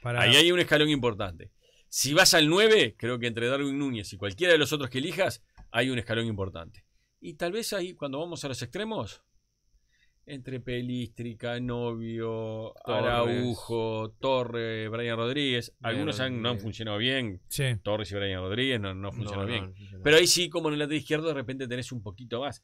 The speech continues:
Speaker 2: Hasta la Quintana,
Speaker 1: Claro.
Speaker 2: no lo vimos.
Speaker 1: Ah.
Speaker 2: Ahí de repente en ese tenés ahí para,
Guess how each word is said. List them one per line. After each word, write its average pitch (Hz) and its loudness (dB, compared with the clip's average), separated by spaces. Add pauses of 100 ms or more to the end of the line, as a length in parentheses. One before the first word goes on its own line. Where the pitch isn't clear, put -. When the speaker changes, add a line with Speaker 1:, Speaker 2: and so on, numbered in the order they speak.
(120)
Speaker 2:
Hasta 110 -4
la 110 0
Quintana, 110 4 (400)
Speaker 1:
Claro. 143 4
Speaker 2:
no 117 0
lo 117 -2
vimos. 131 0 (100)
Speaker 1:
Ah. 113 -6 (140)
Speaker 2:
Ahí 117 -4
de 143 -2
repente 143 -4
en 147 -4
ese 123 -8 (460)
tenés 139 4
ahí 110 -2
para, 92 -6